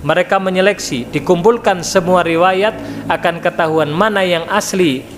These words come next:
riwayat yang murni dari Nabi, mana yang merupakan sisipan. Siapa yang menyisipkan akan ketahuan dari zaman ke zaman seterusnya. Nah,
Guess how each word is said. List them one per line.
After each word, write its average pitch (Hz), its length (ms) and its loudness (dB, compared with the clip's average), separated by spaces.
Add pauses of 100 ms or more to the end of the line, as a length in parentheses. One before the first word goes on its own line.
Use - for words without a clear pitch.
riwayat 196 560 4
yang 170 240 0
murni 208 320 2
dari 156 160 4
Nabi, 151 480 0 (320)
mana 156 320 2
yang 156 160 0
merupakan 156 560 0
sisipan. 139 640 -2
Siapa 240 400 2
yang 190 160 0
menyisipkan 156 800 -2 (400)
akan 135 400 -2
ketahuan 113 560 -4 (640)
dari 143 240 0
zaman 165 480 0
ke 131 160 -4
zaman 156 480 0
seterusnya. 120 720 -6
Nah, 135 400 0